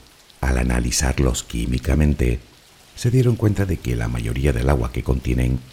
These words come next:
no es exactamente el mismo tipo de agua que tenemos aquí. Me explicaré. Como sabes, el agua que tú y yo bebemos es una combinación de dos átomos de hidrógeno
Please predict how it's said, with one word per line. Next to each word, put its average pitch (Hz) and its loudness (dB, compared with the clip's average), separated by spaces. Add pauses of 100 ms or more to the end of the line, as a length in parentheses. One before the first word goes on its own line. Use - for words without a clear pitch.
(120)
no 60 -2
es 58 0
exactamente 60 -2
el 60 0
mismo 62 0
tipo 62 0
de 62 2
agua 60 2
que 78 0
tenemos 57 -2
aquí. 60 -4 (1400)
Me 71 4
explicaré. 62 -2 (1600)
Como 90 4
sabes, 104 4
el 64 -2
agua 64 2
que - -4
tú 64 0
y 57 -6
yo 58 2
bebemos 71 2 (220)
es - 0
una 127 2
combinación 110 4
de 87 4
dos 62 -2
átomos 62 -2
de 80 4
hidrógeno 73 0